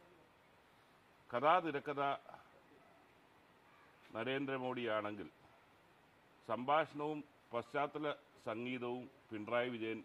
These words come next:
ഒരുക്കുന്നു എന്നുള്ളതാണ് ഈ രാഷ്ട്രീയത്തിൻ്റെ പ്രത്യേകത. അതുകൊണ്ട് തന്നെ ഇത് തിരിച്ചറിഞ്ഞുകൊണ്ട് ബി ജെ പിയുടെ നയങ്ങൾ, ബി ജെ പിയുടെ നയങ്ങൾക്ക് അനുസൃതമായി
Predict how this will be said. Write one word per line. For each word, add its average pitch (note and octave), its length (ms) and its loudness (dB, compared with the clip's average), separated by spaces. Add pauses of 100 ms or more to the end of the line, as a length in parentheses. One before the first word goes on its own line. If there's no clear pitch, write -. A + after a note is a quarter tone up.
(160)
ഒരുക്കുന്നു G#2+ 460 -4 (240)
എന്നുള്ളതാണ് F2+ 600 -2 (260)
ഈ F2+ 120 -6
രാഷ്ട്രീയത്തിൻ്റെ E2+ 680 -6
പ്രത്യേകത. D2+ 440 -14 (680)
അതുകൊണ്ട് D#3+ 440 2
തന്നെ B2+ 260 -2 (540)
ഇത് B2 100 -4 (100)
തിരിച്ചറിഞ്ഞുകൊണ്ട് C3 800 -2 (920)
ബി C3+ 100 4 (100)
ജെ G3 160 4
പിയുടെ F#3+ 260 -2 (220)
നയങ്ങൾ, E3 340 0 (100)
ബി B2+ 160 -4
ജെ D3+ 160 0
പിയുടെ D3+ 200 -2 (100)
നയങ്ങൾക്ക് C#3 1000 -6
അനുസൃതമായി D#3+ 560 0